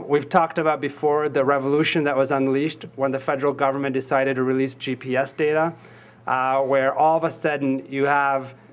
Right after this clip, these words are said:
G P S devices on your iPhone and the ability to navigate a new city or town, or going to your local car store and actually getting a G P S device.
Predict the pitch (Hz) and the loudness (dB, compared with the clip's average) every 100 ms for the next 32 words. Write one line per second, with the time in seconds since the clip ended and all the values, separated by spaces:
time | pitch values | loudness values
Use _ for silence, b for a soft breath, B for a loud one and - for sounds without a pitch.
0 | - 123 160 160 170 165 135 135 139 139 | -18 -4 -2 0 0 -2 0 2 2 0
1 | 139 139 131 127 127 131 147 - 143 131 | -2 -2 0 0 2 0 -2 -4 -2 0
2 | 127 127 131 139 139 139 131 127 127 135 | 0 -2 -2 0 0 2 0 -2 -4 -4
3 | 123 131 135 135 131 127 123 127 123 120 | 0 0 0 -2 -2 -2 -4 -4 -6 -10
4 | - - 165 139 131 120 - 165 160 139 | -10 -4 -2 0 -2 -4 -6 -4 -2 0
5 | 117 117 B B B B - 135 131 127 | -2 -6 B B B B -4 2 2 2
6 | 156 151 151 143 139 143 143 139 135 131 | 2 2 2 4 4 4 2 2 4 2
7 | 123 - 156 156 - 139 131 135 135 135 | -2 0 2 2 0 0 2 0 -2 -2
8 | 131 131 120 117 147 143 147 139 135 123 | 0 0 0 -2 -4 -4 0 0 0 -4
9 | 117 113 107 - - | 0 0 0 -6 -12